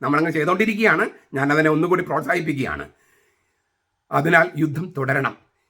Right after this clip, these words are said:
ഈ ദൈവത്തോടുള്ള കരച്ചിൽ തുടരണം, യുദ്ധം തുടരണം. അപ്പോൾ പ്രത്യാശ കൈവിടാതെ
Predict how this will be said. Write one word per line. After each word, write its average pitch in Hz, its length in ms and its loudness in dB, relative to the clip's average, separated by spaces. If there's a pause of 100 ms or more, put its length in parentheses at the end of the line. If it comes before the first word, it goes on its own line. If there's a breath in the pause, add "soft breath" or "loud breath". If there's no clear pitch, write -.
(200)
ഈ - 20 0 (220)
ദൈവത്തോടുള്ള 190 420 4 (120)
കരച്ചിൽ 185 360 2 (100)
തുടരണം, 220 360 2 (640)
യുദ്ധം 151 320 4
തുടരണം. 113 340 -6 (840)
അപ്പോൾ 214 180 4 (340)
പ്രത്യാശ 247 380 2 (120)
കൈവിടാതെ 214 420 2